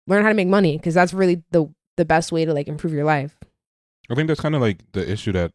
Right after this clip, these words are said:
Speaker 2: like you said, I feel like that's the issue with society, you know, like, people, they're really focused on, you know, how much education you got. Like you said, people go after degree after degree after degree and have l-, no experience. And
Speaker 1: Mm.
Speaker 2: most of the time, you learn what the job needs while on the job, you
Speaker 1: Yep.
Speaker 2: know? Like,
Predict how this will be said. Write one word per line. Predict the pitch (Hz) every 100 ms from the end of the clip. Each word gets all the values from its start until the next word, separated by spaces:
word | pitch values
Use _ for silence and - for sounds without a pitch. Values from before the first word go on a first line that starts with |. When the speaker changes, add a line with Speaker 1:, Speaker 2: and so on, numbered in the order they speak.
| -
Speaker 2:
like | 87
you | 92
said, | 107 98
I |
feel | 85 104
like | 95
that's | 95
the | -
issue | 90 92
with | 87
society, | 85 - 98 85
you | 82
know, | 85
like, | 82 -
people, | 104 101 95 - _ _ _
they're | 101
really | 117
focused | 113 104 104 -
on, | 92 87
you | 87
know, | 90 85
how |
much | 90 -
education | 87 87 - 98 87
you | 85
got. | 85 80
Like | 82
you | 92
said, | - 98
people | - 95 95 87 _ _ _
go | 95 98
after | 92 92 87 87 _ _ _
degree | 95 95 101
after | 95
degree | 95 92 98 98
after | 92
degree | 90 85 107 98 90 _ _
and | 101
have | 95 98
l-, | 95 107 120
no | 120 131 143 143 -
experience. | 127 - - 135 92 82 -
And | 98 202
Speaker 1:
Mm. | 185 175 -
Speaker 2:
most | 135 160
of |
the | 143
time, | 120 139 156 170 -
you | 120
learn | 120 104 123 123 107 107 _ _ _ _
what | 95 87 120
the | 120
job | 104 113 104
needs | 120 107 92
while | 98 110 107
on | 107 101
the |
job, | 92 110 90 78
you | 180
Speaker 1:
Yep. | 185
Speaker 2:
know? | 95 104
Like, | 95 92